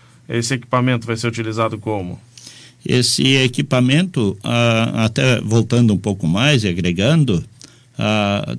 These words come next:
Speaker 2: trinta dias aí recebemos uma retroescavadeira também, né? Nós tínhamos três e veio mais uma então, que foi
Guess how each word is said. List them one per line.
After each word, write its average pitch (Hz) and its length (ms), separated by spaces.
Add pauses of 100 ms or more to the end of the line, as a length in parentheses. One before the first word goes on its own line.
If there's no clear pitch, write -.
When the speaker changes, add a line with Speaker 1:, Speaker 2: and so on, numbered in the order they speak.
(100)
Speaker 2:
trinta 131 380
dias 110 420
aí 110 160
recebemos 117 760
uma 120 200
retroescavadeira 107 1200
também, 78 460
né? 95 200 (240)
Nós 92 380
tínhamos 90 600
três 156 480 (580)
e 120 500 (140)
veio 117 300
mais 113 380
uma 117 260
então, 120 420 (300)
que - 180
foi 95 640